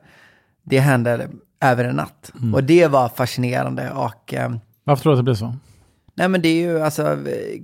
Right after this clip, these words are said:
Speaker 1: kreativitet, liksom urgency eller alltså, eh, stress eller liksom, eh, oro är kreativitetens moder. Alltså, du måste, när du känner den här stressen, då f-, det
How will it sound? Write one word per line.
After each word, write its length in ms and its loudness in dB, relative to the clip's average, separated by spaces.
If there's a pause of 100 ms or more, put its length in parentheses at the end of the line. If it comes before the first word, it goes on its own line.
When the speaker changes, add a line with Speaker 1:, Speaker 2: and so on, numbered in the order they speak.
Speaker 1:
kreativitet, 840 0
liksom 260 -2
urgency 680 2
eller 280 2
alltså, 240 -2
eh, 560 -6
stress 640 0
eller 360 2
liksom, 420 -2
eh, 400 2
oro 600 4
är 240 4
kreativitetens 920 -2
moder. 420 -2
Alltså, 340 -2 (640)
du 140 2
måste, 920 -2 (120)
när 300 -2
du 120 0
känner 360 -2
den 100 -2
här 100 -2
stressen, 480 -8
då 260 -2
f-, 380 -18
det 280 -6